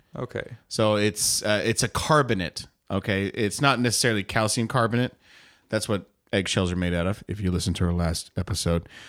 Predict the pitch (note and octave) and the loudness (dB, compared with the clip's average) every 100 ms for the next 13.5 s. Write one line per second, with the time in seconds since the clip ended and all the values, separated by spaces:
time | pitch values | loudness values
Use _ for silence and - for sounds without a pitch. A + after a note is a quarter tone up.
0 | - - A#2 A#2+ B2+ A#2 B2+ - B2+ - | -18 -2 0 2 2 2 0 2 2 4
1 | B2+ A2+ G#2 G2+ - A2+ A2 - D3 C#3 | 4 6 4 2 2 0 0 0 2 4
2 | C3 A2 G2+ - A#2 A2+ G2+ G2+ A2+ C3 | 4 4 2 2 2 4 2 2 4 4
3 | - - G#2 - - A#2+ G2 F2 - _ | 2 2 0 -2 2 4 4 0 -2 _
4 | _ _ G#2 G2+ G2 F2+ - A2+ G2 - | _ _ -2 0 0 0 0 0 0 -2
5 | F#2 G#2+ G2+ - C#3 A#2 G#2+ G2+ A2 G2 | 0 0 0 0 2 4 2 0 0 -2
6 | - - - - _ - A2 A2+ G2 - | -4 -20 -20 -20 _ -2 2 2 2 2
7 | B2+ G#2+ G2 - A#2+ G2+ F#2+ G2 F#2+ G#2+ | 4 4 2 2 2 2 2 0 0 0
8 | F2 F#2 F#2 D2+ A1+ - - _ - - | 2 0 -2 -4 -10 -16 -20 _ -12 -2
9 | C#3 C3 A#2+ A2+ G#2 A#2+ - C3 C3 B2+ | 0 0 0 -4 -2 -4 0 0 2 2
10 | A2+ - A2+ A2 G#2+ G2+ - - G#2+ G2+ | 0 0 0 2 2 0 -2 -4 -2 0
11 | G2 G2+ G2+ G#2 G2 - G2+ F#2 D#2+ - | 0 0 0 -2 -4 -2 2 2 0 -4
12 | - G2+ G2+ _ - A2 - C3 C3 A#2+ | -2 -2 -2 _ -2 -2 2 4 6 6
13 | A#2 A2+ A2+ A2+ A2+ | 6 6 6 4 2